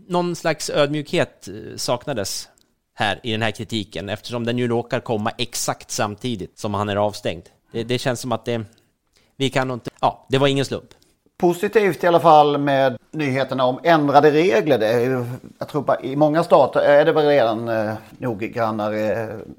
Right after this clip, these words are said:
Speaker 2: reglementen för drivningar. Men i New Jersey, där vi ofta ser travlopp ifrån, eh, ja, från Meadowlands till exempel, eh, kom det ju nu i veckan om att, eh, det ska bli förbjudet med de här så kallade enhandarna, där man tar båda tömmarna i ena handen och driver med den andra.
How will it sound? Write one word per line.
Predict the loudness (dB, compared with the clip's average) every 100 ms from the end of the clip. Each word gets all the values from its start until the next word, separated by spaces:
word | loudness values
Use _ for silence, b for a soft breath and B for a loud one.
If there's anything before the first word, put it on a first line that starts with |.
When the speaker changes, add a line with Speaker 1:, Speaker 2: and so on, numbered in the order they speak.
| -16
Speaker 2:
reglementen | -10 -6 -4 -4 -8 -10 -6
för | -4 -4 -4
drivningar. | -6 -6 -6 -6 -2
Men | 2 2 0 -6 -10 -8
i | -6 -2
New | -2
Jersey, | 2 2 2 -2 -6 -6
där | -2 -2
vi | 0
ofta | -4 -4 -8
ser | -6 -2
travlopp | -2 -2 -4 -4 -8 -10
ifrån, | -8 -6 -6 -8
eh, | -12 -14 _ _
ja, | -14 -14 _ _
från | -8
Meadowlands | -4 -4 -4 -8 -10
till | -12
exempel, | -12 -8 -10 -8 -12
eh, | -10 -12 -4
kom | 4 4
det | 4
ju |
nu | 0 2
i |
veckan | 2 2 0
om | 0 0
att, | -2 0
eh, | 0
det | 0 -6 -12
ska | -10 -6
bli | -4
förbjudet | -4 -2 0 0 -2
med | -6
de | -4
här | -4 -6
så | -6
kallade | -4 -2 -2 -2
enhandarna, | 0 0 0 0 2 2 0 -2 -4
där | -4
man | -4
tar | 0 2 2 0
båda | -2 0 0
tömmarna | 0 -2 -2 -2
i |
ena | -2 -2
handen | -4 -4 -6
och | -8 -4
driver | -4 -2 -2
med | -4 -4 -6 -6
den | -2
andra. | -2 -2 -6